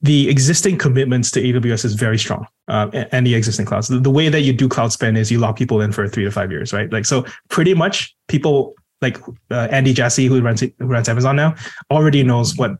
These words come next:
earnings are gonna be in <laughs> five years. <laughs> Um, so, uh, the, the only thing that's not determined in the, in the five-year window, um, is how much the others will grow. Um, and y-, they, it's not as, it's not a fixed pie.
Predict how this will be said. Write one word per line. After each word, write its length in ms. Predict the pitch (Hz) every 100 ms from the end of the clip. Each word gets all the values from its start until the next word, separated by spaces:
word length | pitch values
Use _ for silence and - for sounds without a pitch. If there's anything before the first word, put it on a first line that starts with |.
| 123
earnings 240 | 120 113
are 40 | 113
gonna 180 | 117
be 180 | 107 113
in 80 | 117
<laughs> 80 | -
five 180 | - -
years. 340 | 202 - - 247
<laughs> 60 | - - 254 - - - 440 - 226 679 202 - 202 - - 427 160
Um, 220 | 135 110 -
so, 340 | - 170 - -
uh, 280 | 147 135 123 - -
the, 220 | 143 143
the 80 | 160
only 160 | 185
thing 140 | 202 170
that's 160 | 147
not 220 | 143 143
determined 500 | 135 135 131 123 113
in 160 | - 123
the, 100 | 123
in 80 | 131
the 80 | 123
five-year 320 | 143 131 123
window, 480 | 135 123 107 113 117 - - -
um, 360 | 92 113 107 107
is 160 | 139 120
how 140 | 156
much 240 | 139 131 -
the 120 | 127
others 240 | 117 113
will 120 | 113 107
grow. 260 | 110 90 - _ _
Um, 300 | 117 117 110 113
and 280 | 123 110 107
y-, 220 | 127 -
they, 220 | 131 143 139
it's 380 | 190 123 117
not 160 | 160 165
as, 160 | 147 -
it's 120 | 143
not 120 | 160
a 40 | 147
fixed 360 | - 139 -
pie. 380 | - 123 110